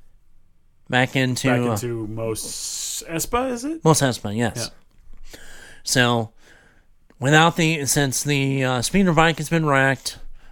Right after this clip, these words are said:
Speaker 1: you know, and he goes back to go see, go back to Peli.
Speaker 2: Yes.
Speaker 1: And, um,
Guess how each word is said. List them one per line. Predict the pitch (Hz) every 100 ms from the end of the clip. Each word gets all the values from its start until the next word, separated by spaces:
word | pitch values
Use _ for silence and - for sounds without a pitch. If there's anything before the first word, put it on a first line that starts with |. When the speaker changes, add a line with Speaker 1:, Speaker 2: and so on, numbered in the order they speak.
| -
Speaker 1:
you | 117
know, | 117 110 113
and | 135
he | 135
goes | 123 143 127
back | 143 139
to | 131
go | 127 139
see, | 127 139 135 120 - - - - - - - - - - - - -
go | 190
back | 185 180 165
to | 160
Peli. | - 160 147 147 139 - - -
Speaker 2:
Yes. | 131 98 - - - - - - - - - - -
Speaker 1:
And, | 139 131 123 117 107
um, | 127 117 104